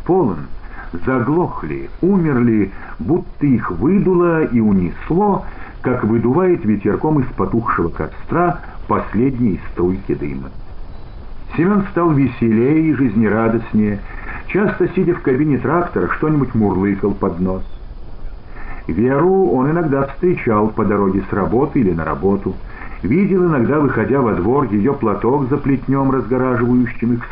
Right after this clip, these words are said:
судьбы. Он махал ей рукой, весело говорил: "Привет, привет, Верка!"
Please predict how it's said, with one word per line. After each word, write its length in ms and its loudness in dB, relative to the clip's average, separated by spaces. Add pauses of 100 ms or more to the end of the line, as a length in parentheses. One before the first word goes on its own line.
судьбы. 440 0 (540)
Он 180 2
махал 420 0
ей 180 0
рукой, 460 0 (440)
весело 460 0
говорил: 640 2 (100)
"Привет, 480 2
привет, 400 2
Верка!" 600 -2